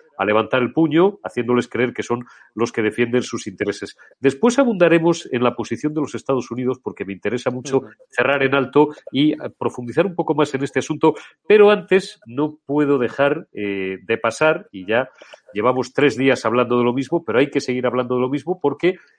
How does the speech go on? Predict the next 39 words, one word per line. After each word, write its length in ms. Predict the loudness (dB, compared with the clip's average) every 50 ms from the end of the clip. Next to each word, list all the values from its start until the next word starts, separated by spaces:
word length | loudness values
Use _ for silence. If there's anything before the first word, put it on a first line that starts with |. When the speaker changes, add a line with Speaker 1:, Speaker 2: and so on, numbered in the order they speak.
| _ _ -4
Speaker 1:
Eh, 480 | -2 -2 0 0 0 0 0 -2 -4 -8
eh, 160 | -12 -12 -14 _ _ -4
no 140 | 0 2
hay 120 | 2 2 0
vida 240 | -2 -4 -2 -2 -2
en 80 | -2
la 80 | -4 -4
Mareta, 440 | -4 -4 -4 -4 -6 _ -14 -20 _
no 80 | -12 -10
hay 80 | -8 -6
vida 300 | -4 -2 -2 -2 0 -2
política 500 | -2 -2 -2 -2 -2 -4 -4 -4 -6 -6
en 60 | -4
la 80 | -2
Mareta. 400 | -2 0 2 2 2 0 -2 -4
Humana 400 | -6 -2 0 0 0 2 0 -2
suponemos 480 | -2 -4 -2 0 0 0 0 0 -4 -2
que 100 | -2 -2
habrá, 400 | 0 2 4 4 2 2 0 -4 -12 _ _ _
eh, 280 | -4 -2 0 0 -2 0 2
vuelta 340 | 4 4 4 4 2 0 0
y 40 | 2
vuelta, 560 | 4 6 4 4 4 2 2 4 4 4 2
eh, 380 | 0 -4 -6 -8 -8 -8 -10 -10 _ _ _ _
cara 180 | -2 0 2 2
al 80 | 2 2
sol 400 | 4 6 6 6 6 4 0 -4 -8 -18 _ _
o, 320 | -2 0 0 0 0 0 -2 -2
o 160 | -2 -2 -2 -4
untando, 560 | -4 0 0 0 2 2 2 2 2 2 0
untando 460 | -4 -8 -4 -2 -2 0 2 2 2
la 100 | 2 2
cremita 560 | 0 0 -2 -2 -2 -4 -4 0 2 2 2
en, 220 | 2 0 -2 -6 -8
en, 140 | -6 -6 -6
en 220 | -6 -8 -6 -4 -4
las 140 | -6 -2
partes 380 | 0 -2 -2 0 0 -2 -4 -2
correspondientes, 840 | 0 0 0 0 0 -2 -2 2 4 2 2 4 4 2 2 2 -2